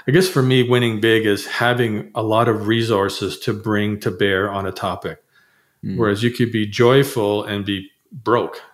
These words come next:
Speaker 1: <laughs> you know.
Speaker 2: Mm-hmm. Mm-hmm.
Speaker 1: Um, but winning big is having resources.
Speaker 2: Mm.
Speaker 1: And,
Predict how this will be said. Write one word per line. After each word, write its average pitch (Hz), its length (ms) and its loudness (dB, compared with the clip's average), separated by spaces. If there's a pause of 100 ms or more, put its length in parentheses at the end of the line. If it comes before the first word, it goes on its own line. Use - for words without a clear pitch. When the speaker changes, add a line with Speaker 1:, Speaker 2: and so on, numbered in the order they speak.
(120)
Speaker 1:
<laughs> 147 280 -2
you 123 140 2
know. 104 180 -8
Speaker 2:
Mm-hmm. 110 280 -4 (400)
Mm-hmm. 117 80 -6
Speaker 1:
Um, 98 520 -4 (460)
but 117 240 -2
winning 135 300 2
big 120 320 4
is 107 440 -2
having 110 280 -2
resources. 107 760 -2 (500)
Speaker 2:
Mm. 92 220 -12 (180)
Speaker 1:
And, 101 440 -4